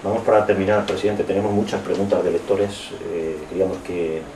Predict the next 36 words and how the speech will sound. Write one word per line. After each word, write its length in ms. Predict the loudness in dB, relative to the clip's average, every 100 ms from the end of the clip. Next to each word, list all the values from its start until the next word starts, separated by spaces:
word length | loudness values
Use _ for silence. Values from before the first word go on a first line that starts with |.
| -8
teníamos 280 | -4 -2 -4
más 120 | -2
tiempo, 360 | -2 2 2 2
<laughs> 80 |
se 100 | 0
nos 140 | 0 -2
escapa. 560 | -2 0 2 4 2 -2 -14 -18 -12 -4
Eh, 80 | -2 0
hay 160 | 0
dos 340 | 6 6 6 0
que 100 | -2
coinciden 460 | 2 2 4 4 4
en 120 | 2
el 80 | -2
mismo 220 | -2 -2
tema. 420 | 0 0 2 2 2
En 240 | 0 -4
este 180 | -6 -2
caso 460 | 0 0 0 0 -2 -8 -14 -8 -2
es 160 | -2 0
Raúl 240 | 2 4
García 380 | 4 4 4 4
y 40 | 4
Roberto 340 | 2 0 0
Monjas. 460 | -2 -2 0 0 0
Preguntan 580 | -2 0 0 0 0
por 200 | 2 4
el, 420 | 4 2 0 0 -2 -8 -16 -18 -18 -4
por 120 | -2
el 100 | 0
tema, 360 | 2 2 2 0
y 140 | 0 0
David 300 | 2 2 2
García 360 | 2 2 0
también, 240 | 0 -4 -4
perdón, 280 | 0 0